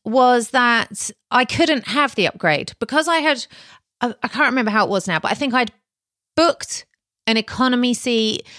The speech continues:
and then I'd already paid to upgrade to premium economy before I got to the airport.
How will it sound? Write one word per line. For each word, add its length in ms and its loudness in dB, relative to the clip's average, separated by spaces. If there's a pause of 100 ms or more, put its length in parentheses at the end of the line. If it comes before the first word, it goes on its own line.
and 120 -2
then 80 2
I'd 120 2
already 220 2
paid 520 0
to 180 -4
upgrade 460 0
to 160 -8
premium 420 0
economy 520 -2 (220)
before 220 -2
I 40 0
got 140 -2
to 60 -14
the 100 2
airport. 420 0